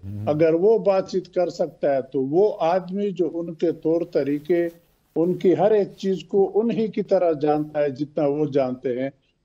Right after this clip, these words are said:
Speaker 2: तो वो ज्यादा मौसर नहीं होगा। इसकी मैं कई मिसालें दे सकता हूँ,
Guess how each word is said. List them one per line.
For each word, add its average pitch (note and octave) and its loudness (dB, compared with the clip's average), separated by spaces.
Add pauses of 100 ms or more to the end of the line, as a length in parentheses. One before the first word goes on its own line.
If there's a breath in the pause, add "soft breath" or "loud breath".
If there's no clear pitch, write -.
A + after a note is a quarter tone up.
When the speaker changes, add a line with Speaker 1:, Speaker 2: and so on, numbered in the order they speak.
(100)
Speaker 2:
तो D#3 4
वो F3 4
ज्यादा F#3 2
मौसर F3+ -2
नहीं G#3+ -2
होगा। F#3 0
इसकी D#3 -2
मैं E3 0
कई G#3 2
मिसालें F3+ 0
दे D#3 0
सकता C3+ -4
हूँ, C#3+ 0